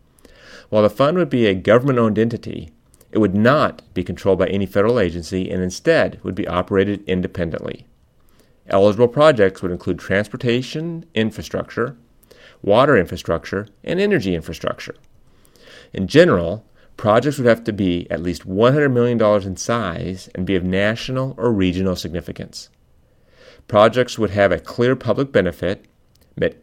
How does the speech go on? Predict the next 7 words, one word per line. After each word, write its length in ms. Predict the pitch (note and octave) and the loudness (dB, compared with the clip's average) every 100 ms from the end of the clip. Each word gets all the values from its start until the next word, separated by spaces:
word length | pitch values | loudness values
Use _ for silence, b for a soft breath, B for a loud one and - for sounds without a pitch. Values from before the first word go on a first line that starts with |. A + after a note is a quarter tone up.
| _ | _
meet 300 | G2+ G2 - | -2 -2 -2
economic, 640 | G#2+ A#2 G#2+ G2+ G#2 G#2+ | -2 0 2 2 2 -4
technical, 460 | - G#2 - G#2 G#2 | -10 -10 -8 -6 -4
and 60 | F2+ | -2
environmental 420 | F2+ F2 A2+ C#3+ | -2 -2 -2 -4
standards, 500 | - A#2 A#2 A#2 - | -2 -2 0 -2 -4
and 480 | - D3 G#2+ F2 G#2 | -4 0 0 -2 -6